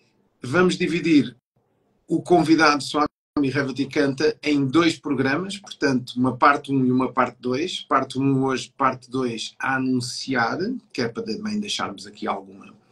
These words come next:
algum suspense. E vamos fazer hoje, porquê? Porque normalmente vamos mais pela história pessoal do convidado, mas hoje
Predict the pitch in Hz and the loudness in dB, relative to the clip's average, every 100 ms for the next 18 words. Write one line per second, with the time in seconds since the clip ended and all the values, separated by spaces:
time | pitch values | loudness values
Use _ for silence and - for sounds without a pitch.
0 | - - 117 117 120 - - 131 147 156 | -16 -6 -2 0 0 -2 -2 -2 0 -4
1 | - - - - - - - 147 131 175 | -12 -14 -16 -14 -14 -16 -2 2 4 4
2 | 190 180 - 156 147 170 165 170 165 - | 4 2 -2 0 4 4 4 2 0 -8
3 | 139 165 - 120 - 143 196 196 180 180 | -4 -2 2 0 2 0 4 6 6 4
4 | 185 - 135 175 170 135 160 156 - 160 | 0 -4 -4 -2 -2 -4 -2 -2 -4 -4
5 | 151 - 165 156 139 - - 139 123 110 | -4 -4 -6 -4 -6 -8 -4 0 0 -4
6 | _ _ _ _ _ _ - 143 139 151 | _ _ _ _ _ _ -12 -6 -2 0
7 | 135 135 147 151 160 - - - 143 151 | 2 2 2 0 -6 -18 -20 -8 0 0
8 | 147 170 175 170 180 | 2 0 0 -2 -8